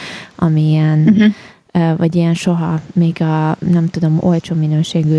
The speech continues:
Speaker 1: tréning gatyában sem, sem volt soha, úgyhogy, ö,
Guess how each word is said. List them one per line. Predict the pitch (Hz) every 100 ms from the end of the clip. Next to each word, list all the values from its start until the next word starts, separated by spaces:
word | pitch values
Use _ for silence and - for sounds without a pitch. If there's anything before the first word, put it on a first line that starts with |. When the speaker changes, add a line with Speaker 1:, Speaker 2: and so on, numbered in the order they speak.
| 151
Speaker 1:
tréning | - 156 151 151 156 - - _ -
gatyában | - 165 160 151 147 165 170
sem, | - 170 151 156 - - - - - - - _ _ _ _ _ _ -
sem | 165 160
volt | 160 160
soha, | - 175 170 180
úgyhogy, | 170 - 180 165 170
ö, | 160